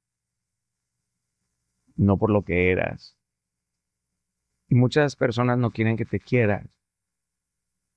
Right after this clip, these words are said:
porque los vas a desafiar. Los vas a desafiar. Tú empiezas a decirle que no a alguien, depuras tu vida.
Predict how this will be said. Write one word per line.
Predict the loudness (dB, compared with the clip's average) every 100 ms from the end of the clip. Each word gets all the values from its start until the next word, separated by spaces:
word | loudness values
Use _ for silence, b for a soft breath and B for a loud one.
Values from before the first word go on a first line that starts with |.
| _ _ _ -2
porque | 0 2
los | 2
vas | 2 0
a | -2
desafiar. | -2 -8 -2 -2 -2 -8 _ _ _ _ _ _ _ _ _ _ _ _ _ _ _ _
Los | -2 0
vas | 0 -2
a |
desafiar. | -4 -6 -8 -4 -6 -8 _ _ _ _ _ _ _ _ _ _ _ _ _ _
Tú | 2
empiezas | 2 2
a |
decirle | 0 0 0 0
que | 0
no | 0 2
a | 0
alguien, | -2 -4 -8 -10 _ _ _ _ _ _ _ _ _ _ _ _
depuras | -2 -2 0 -2 -2
tu | -4
vida. | -4 -8